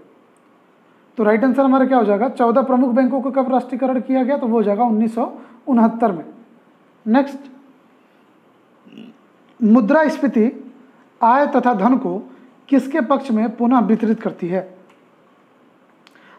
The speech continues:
दोस्तों, जो मुद्रास्फीति है वो धनवान के पक्ष में धन को पुनः वितरित करती है, जिसके कारण आर्थिक असमानता जो है थी उत्पन्न होती रहती है समाज में। तो right answer क्या हो जाएगा, धनवान।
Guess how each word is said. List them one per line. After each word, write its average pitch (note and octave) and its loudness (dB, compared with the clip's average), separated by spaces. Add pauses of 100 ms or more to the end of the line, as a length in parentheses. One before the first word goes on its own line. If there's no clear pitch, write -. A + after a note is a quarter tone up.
दोस्तों, A#3 0
जो C#4 2
मुद्रास्फीति C4+ 2
है B3 4 (1000)
वो G#3+ 0
धनवान A#3+ 0
के D4+ 0
पक्ष C4 -2
में C#4 -2 (300)
धन A#3+ 0
को A#3 2 (420)
पुनः C4 4
वितरित A3 0
करती F#3+ -2
है, D3+ -8 (960)
जिसके A#3 0
कारण A#3+ 2 (340)
आर्थिक B3+ 2
असमानता B3 0
जो A3 2
है G#3 2
थी A#3+ -6
उत्पन्न B3 0
होती B3 0
रहती C4 0
है B3+ 2
समाज B3+ 2
में। C#4+ 0
तो A#3 0
right A3+ 2
answer B3+ 0
क्या B3+ 0
हो A3+ 4
जाएगा, G#3+ 2 (460)
धनवान। G3+ 2